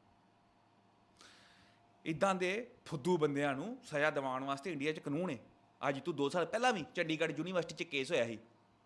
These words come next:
ਠੀਕ ਹੈ, ਉਦੋਂ ਸੱਠ ਕੁੜੀਆਂ ਦੀ ਇੱਕ ਮੁੰਡੇ ਨੇ ਐਮ ਐਮ ਐਸ ਲੀਕ ਕੀਤਾ ਸੀ।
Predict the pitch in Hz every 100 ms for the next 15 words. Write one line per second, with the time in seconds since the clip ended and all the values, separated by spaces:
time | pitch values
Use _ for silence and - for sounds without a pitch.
0 | _ _ - 214 220 214 - _ - 151
1 | 190 - 247 - 208 196 208 202 147 -
2 | 185 185 175 165 165 160 165 180 175 156
3 | 131 139 131 131